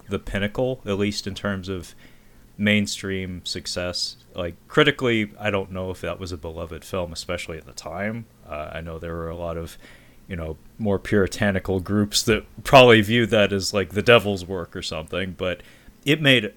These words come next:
all the money. It made so much money. Um, and it was a big success for everyone involved, um, kinda no matter how you slice it.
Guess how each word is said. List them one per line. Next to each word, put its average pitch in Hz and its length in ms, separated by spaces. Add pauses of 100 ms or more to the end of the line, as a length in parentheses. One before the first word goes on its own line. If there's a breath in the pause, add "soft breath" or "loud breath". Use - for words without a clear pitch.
(140)
all 117 240
the 90 80
money. 78 480 (320)
It 110 100
made 107 220
so 127 300
much 90 320
money. 78 340 (420 soft breath)
Um, 107 400 (120)
and 110 180
it 98 80
was 107 160
a 92 40
big 104 200
success 98 460
for 98 260
everyone 90 480
involved, 76 640 (240)
um, 80 340
kinda 90 280
no 87 100
matter 82 200
how 85 100
you 78 160
slice 78 360
it. 76 140